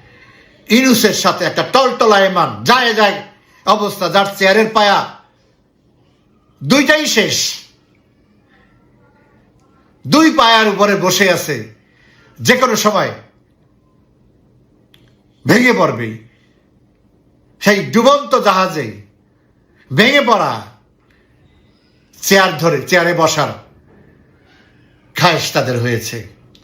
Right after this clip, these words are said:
সেজন্যই তারা বলেছে, "অবিশ্বাস করে না ঠকে,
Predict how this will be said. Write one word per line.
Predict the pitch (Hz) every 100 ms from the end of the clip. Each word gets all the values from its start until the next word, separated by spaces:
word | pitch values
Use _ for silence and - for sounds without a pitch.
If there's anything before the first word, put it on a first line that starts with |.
| _ _ - -
সেজন্যই | 196 196 277 262
তারা | 214 185
বলেছে, | 165 156 - 135 113 - _ _ _ _ - - - - _ _ _ _ _ _ _ _
"অবিশ্বাস | 165 202 247 247 262 -
করে | 240 220
না | 190 180
ঠকে, | 190 196 202 143 113